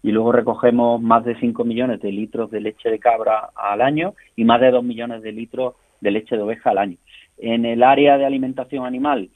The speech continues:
pues estamos alimentando, eh, todo el ganado que entrega tanto las producciones lácteas como las producciones cárnicas a la cooperativa.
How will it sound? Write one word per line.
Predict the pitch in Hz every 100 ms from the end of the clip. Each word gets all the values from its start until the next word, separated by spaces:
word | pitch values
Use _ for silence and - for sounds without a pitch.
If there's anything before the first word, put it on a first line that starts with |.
| _ _ _ -
pues | 117 110 110 110 -
estamos | 113 - 120 123 120
alimentando, | 123 117 117 117 127 123 120 117 120 120 127
eh, | 110 107 107 101 104 101 _
todo | 127 135 139
el | 131
ganado | 123 127 139 107
que | 101 101
entrega | 98 123 120 107
tanto | 107 101 107
las | 101
producciones | - 104 101 - 117 120 117 117
lácteas | 117 131 - 120 -
como | 107
las | 98 -
producciones | 110 101 98 101 104
cárnicas | - 117 110 98 92
a | 90
la | 90
cooperativa. | 110 127 143 175 170 190